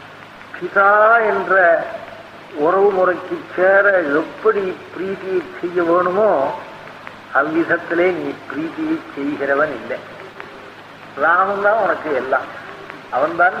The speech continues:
சர்வவித பந்து. நீ காட்டிற்கு பதினாலு வருஷம் அந்த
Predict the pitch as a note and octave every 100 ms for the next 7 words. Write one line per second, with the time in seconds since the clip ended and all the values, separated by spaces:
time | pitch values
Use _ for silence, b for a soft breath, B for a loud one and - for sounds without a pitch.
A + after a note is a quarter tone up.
0 | - D3 C#3+ C#3 D3 C#3 A#2 A2 - -
1 | - - - - - - - - - -
2 | - - - - - - - - - -
3 | - - - - - D#3 E3 D3+ C3 D3+
4 | G3+ - A3+ - - G#3+ C3+ B2+ - -
5 | - - - - - - - - - -
6 | B2+ D#3+ F#3 F#3+ F#3+ F3+ G3+ G3+ A3 F3+
7 | - - - - - - - - - -
8 | - - - F3 F3+